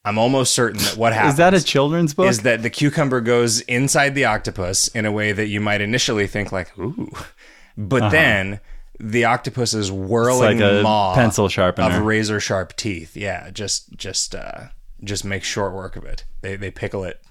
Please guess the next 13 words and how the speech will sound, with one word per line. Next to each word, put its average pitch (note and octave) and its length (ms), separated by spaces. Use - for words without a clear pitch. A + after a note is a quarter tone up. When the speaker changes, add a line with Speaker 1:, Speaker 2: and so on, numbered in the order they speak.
Speaker 1:
but F2 280
fast. - 540
Speaker 2:
Oh, G2+ 140
and F#2 120
if F#2 160
you A2 80
use G#2+ 220
that F#2+ 140
as E2+ 200
st-, - 440
a E2+ 120
s-, - 480
strap, G#2+ 680